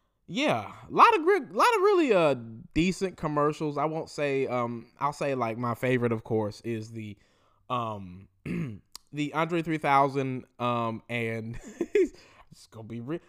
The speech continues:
I didn't even get to see Megan Thee Stallion's commercial, man. Like, I'm sitting here looking for, I was like, "Where Meg commercial at?" But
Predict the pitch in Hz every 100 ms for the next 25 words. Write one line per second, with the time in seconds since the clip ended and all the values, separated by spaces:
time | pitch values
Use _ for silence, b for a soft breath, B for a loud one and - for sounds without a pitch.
0 | b - 139 220 349 320 269 208 214 214
1 | 240 214 214 202 185 196 202 180 190 160
2 | 127 117 113 123 120 - 127 127 170 175
3 | 233 202 160 202 214 208 220 208 262 254
4 | 262 254 233 214 185 180 165 123 117 127
5 | 123